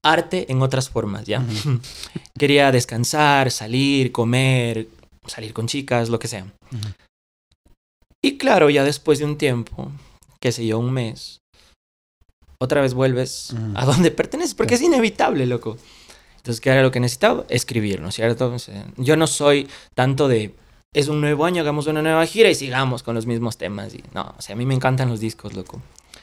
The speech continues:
Speaker 1: Y pasó que me, me senté a escribir. Y no lo digo como narcisismo ni como nada, o sea, no me lo tomes así, y la gente tampoco me lo tome así. Nunca se me ha hecho complicado.
Speaker 2: Ujú.
Speaker 1: Entonces,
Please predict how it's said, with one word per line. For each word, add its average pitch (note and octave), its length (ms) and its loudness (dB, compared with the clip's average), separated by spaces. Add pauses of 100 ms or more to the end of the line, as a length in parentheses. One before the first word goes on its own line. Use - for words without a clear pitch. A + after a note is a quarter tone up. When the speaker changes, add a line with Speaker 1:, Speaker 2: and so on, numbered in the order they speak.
(1200)
Speaker 1:
Y A#2 340 0 (540)
pasó D#3+ 360 0
que E3 360 0 (180)
me, C#3+ 320 -2
me C3+ 120 0
senté C#3 420 -4 (420)
a A2 120 -6
escribir. G2+ 400 -8 (720)
Y A2+ 300 -4 (680)
no D#3+ 160 6
lo F3 80 6
digo E3 300 6
como B2+ 160 2
narcisismo B2 640 -2
ni D#3+ 100 -4
como A2+ 380 -6
nada, B2 340 -4
o G2+ 60 -10
sea, B2 120 -10
no B2+ 80 -2
me B2 80 -2
lo A2+ 80 -8
tomes A#2 220 -6
así, C3 300 -14
y A2+ 80 -4
la A2 80 -2
gente A2+ 240 -6
tampoco A#2 300 -6
me A#2+ 60 -4
lo A#2 40 -8
tome B2+ 80 -8 (120)
así. E3+ 40 -12 (540)
Nunca D3 260 -2
se C3 100 -4
me B2 80 0
ha - 20 -4
hecho A#2+ 120 -8
complicado. C#3+ 500 -2 (560)
Speaker 2:
Ujú. A2 160 -8 (160)
Speaker 1:
Entonces, G2+ 580 -16